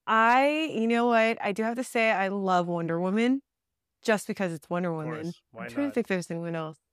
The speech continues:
Speaker 1: Yeah, why not? Wonder Woman.
Speaker 2: Wonder
Speaker 1: Let's do
Speaker 2: Woman
Speaker 1: that.
Speaker 2: for the record.
Speaker 1: Mm-hmm.
Speaker 2: If you could be any animal, what would you be?
Speaker 1: I would be,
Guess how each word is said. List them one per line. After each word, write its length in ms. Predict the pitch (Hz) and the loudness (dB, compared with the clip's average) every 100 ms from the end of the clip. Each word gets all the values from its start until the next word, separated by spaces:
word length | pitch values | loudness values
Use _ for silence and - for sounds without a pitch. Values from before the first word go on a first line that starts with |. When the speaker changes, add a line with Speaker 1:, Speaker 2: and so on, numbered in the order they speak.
| _ | _
Speaker 1:
Yeah, 180 | 208 196 | 0 2
why 200 | 190 247 | 2 0
not? 240 | 220 175 - | 2 0 -4
Wonder 220 | 240 254 | -4 -4
Woman. 120 | 165 151 | -2 -2
Speaker 2:
Wonder 260 | 190 196 214 | -2 -4 -4
Speaker 1:
Let's 60 | |
do 40 | 156 | -2
Speaker 2:
Woman 220 | 175 185 | -2 -4
Speaker 1:
that. 100 | 175 | -6
Speaker 2:
for 140 | 151 156 | -8 -10
the 100 | 127 | -12
record. 600 | 92 135 - 107 98 - _ _ _ _ _ _ | -10 -12 -10 -16 -18 -20 _ _ _ _ _ _
Speaker 1:
Mm-hmm. 600 | 170 185 214 208 170 165 | -8 -4 -4 -6 -16 -14
Speaker 2:
If 120 | 131 127 | -8 -6
you 100 | 190 | 0
could 160 | 190 | 0
be 160 | 156 160 | 0 -4
any 300 | 151 180 202 - | -2 0 -2 -2
animal, 680 | 143 160 196 214 220 214 127 | -2 0 0 0 -2 -4 -12
what 180 | 113 139 | -14 -12
would 140 | 147 | -12
you 120 | 135 | -10
be? 260 | 123 156 110 _ _ _ _ _ _ _ _ _ _ _ _ _ _ _ _ _ | -10 -10 -12 _ _ _ _ _ _ _ _ _ _ _ _ _ _ _ _ _
Speaker 1:
I 640 | 208 202 208 247 302 349 381 320 | 2 4 4 4 2 0 -2 -4
would 420 | 240 254 226 - | 2 2 2 -2
be, 640 | 214 208 208 208 202 196 | -2 0 0 0 -4 -8